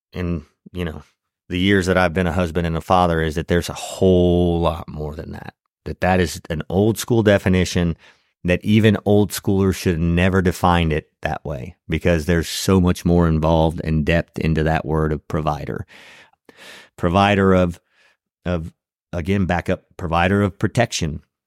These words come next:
provider of emotional stability, provider of love, a provider of, I mean, there's, there's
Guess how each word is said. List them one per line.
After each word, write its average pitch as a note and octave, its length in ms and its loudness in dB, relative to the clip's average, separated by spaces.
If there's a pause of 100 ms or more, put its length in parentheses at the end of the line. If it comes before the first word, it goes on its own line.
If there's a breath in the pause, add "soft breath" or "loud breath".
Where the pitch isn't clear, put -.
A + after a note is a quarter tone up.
(120)
provider F#2 880 -2 (280)
of F#2+ 420 0 (140)
emotional G2 560 0
stability, E2+ 800 -2 (160)
provider F#2 640 2
of F2+ 520 -2
love, F2 460 0 (240)
a D#2 80 -4
provider F2 720 0
of, E2+ 560 -2 (800)
I F2 40 -6
mean, E2+ 100 0
there's, F2 220 4
there's F2+ 420 0